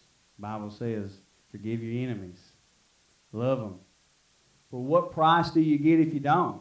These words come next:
Isn't that what the others do? Hmm. Point three this morning, love conquers all.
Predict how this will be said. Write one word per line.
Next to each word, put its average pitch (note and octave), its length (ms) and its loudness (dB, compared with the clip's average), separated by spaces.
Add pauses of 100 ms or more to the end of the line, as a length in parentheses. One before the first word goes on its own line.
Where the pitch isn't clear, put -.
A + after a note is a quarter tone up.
(120)
Isn't A2 300 -12
that B2 200 -6
what B2+ 320 -10 (260)
the G#2 180 -8
others B2+ 320 -8 (220)
do? C#3 300 -8 (440)
Hmm. G#2+ 160 -10 (1300)
Point F#3 220 -2
three G3 160 8
this F3 220 8
morning, E3 300 2
love F#3+ 280 8
conquers E3+ 400 2
all. D3 540 2